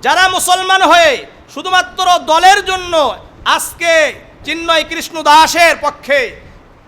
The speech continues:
ইসকনের পক্ষে কথা বলছেন, মনে রাখবেন, আপনারা মুসলমান নাই, আপনারা হিন্দু হয়ে গেছেন।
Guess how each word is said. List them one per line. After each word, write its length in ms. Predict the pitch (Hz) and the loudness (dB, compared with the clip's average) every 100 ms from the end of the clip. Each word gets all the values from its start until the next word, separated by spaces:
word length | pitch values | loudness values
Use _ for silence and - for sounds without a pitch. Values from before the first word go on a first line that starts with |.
| - - | -20 -10
ইসকনের 520 | 311 - 320 359 381 370 | -10 -4 0 2 2 2
পক্ষে 320 | 339 320 339 339 | -2 -2 -4 -4
কথা 200 | 320 320 | -2 0
বলছেন, 500 | 330 320 302 277 - - - | 0 0 0 -2 -4 -20 -6
মনে 240 | 214 381 | 0 4
রাখবেন, 480 | 370 359 - 359 311 - - | 4 2 2 2 2 -2 -4
আপনারা 400 | - - 359 370 | -2 -2 2 2
মুসলমান 520 | 359 - 440 440 415 | 2 2 2 4 2
নাই, 180 | 403 392 | 2 4
আপনারা 360 | 370 359 349 339 | 4 2 0 0
হিন্দু 340 | 254 370 370 | 0 -2 0
হয়ে 220 | 311 339 | 4 4
গেছেন। 340 | 311 - 202 | 2 -2 -6